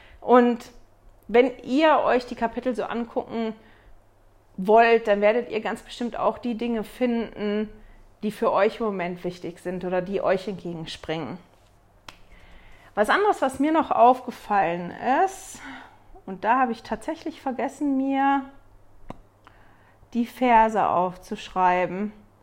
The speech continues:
Kann ich jetzt nicht vorlesen, weil da müsste ich jetzt wirklich suchen, habe ich vergessen, mir aufzuschreiben.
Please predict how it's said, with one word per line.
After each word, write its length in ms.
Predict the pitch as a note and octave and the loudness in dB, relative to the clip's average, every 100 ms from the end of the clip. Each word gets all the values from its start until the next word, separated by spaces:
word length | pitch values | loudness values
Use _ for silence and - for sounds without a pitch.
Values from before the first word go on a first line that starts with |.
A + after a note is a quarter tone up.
| _ _ - - - - - - | _ _ -20 -20 -20 -20 -20 0
Kann 220 | C4 C4 | 2 4
ich 160 | A#3 | 2
jetzt 240 | A3+ G#3+ - | 0 0 -2
nicht 160 | A3+ | -4
vorlesen, 580 | - G#3+ G#3 F#3+ F#3 F#3+ | 2 4 4 2 -2 -4
weil 80 | G3 | -4
da 80 | G3 | -4
müsste 240 | G3+ - | -6 -6
ich 120 | A3 | -4
jetzt 200 | G#3 G3 | -4 -2
wirklich 300 | A3+ - A#3 | -2 -2 -6
suchen, 200 | - A#3 | -8 -6
habe 120 | A#3 G#3 | -6 -8
ich 80 | |
vergessen, 340 | - G3+ G3 A3+ | -8 -6 -4 -2
mir 140 | F#3+ | 0
aufzuschreiben. 640 | G3+ - G#3+ - F#3 F3 | 0 0 -8 0 2 2